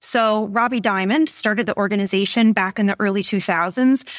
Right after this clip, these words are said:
really in response to our over-reliance on unreliable actors for oil,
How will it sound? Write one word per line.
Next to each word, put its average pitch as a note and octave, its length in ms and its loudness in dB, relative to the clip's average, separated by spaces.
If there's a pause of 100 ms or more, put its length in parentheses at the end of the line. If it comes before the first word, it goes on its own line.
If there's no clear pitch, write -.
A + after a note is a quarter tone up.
really C4 280 0
in A#3+ 120 4
response G#3+ 560 0
to G3+ 140 -2
our F#3+ 180 0
over-reliance G3 840 0
on G3 320 0
unreliable F#3 640 0
actors F#3 480 -4
for - 240 -6
oil, G#3 340 0